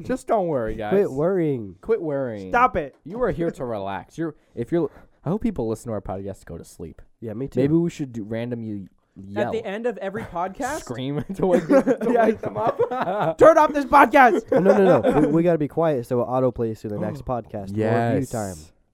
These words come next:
Speaker 1: Make sure you have autoplay on and go to the playlist and listen to all four hours of podcast.
Speaker 3: I did that with a podcast once.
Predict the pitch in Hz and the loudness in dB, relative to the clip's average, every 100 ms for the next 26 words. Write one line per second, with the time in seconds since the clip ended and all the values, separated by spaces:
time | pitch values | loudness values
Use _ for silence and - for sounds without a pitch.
0 | _ _ _ _ _ 120 165 - 190 185 | _ _ _ _ _ -2 0 2 2 4
1 | 170 156 131 147 151 - 139 123 123 123 | 4 4 6 4 4 0 0 0 -2 -2
2 | 127 113 113 120 139 151 123 - 110 117 | -6 -10 -2 0 2 0 -4 -4 -2 -2
3 | 117 120 - - _ _ - 113 110 104 | -2 -6 -10 -20 _ _ -14 -10 -10 -10
4 | 104 101 107 98 - - 139 160 135 107 | -14 -10 -8 -8 -10 -2 4 6 6 2
5 | 92 _ _ _ - - 143 120 110 101 | -4 _ _ _ -20 -4 0 0 0 -2
6 | 98 90 90 80 73 - - 196 196 175 | -4 -4 -8 -14 -16 -14 -12 -10 -8 -8
7 | 170 160 151 160 175 175 196 202 | -8 -12 -14 -12 -12 -12 -14 -16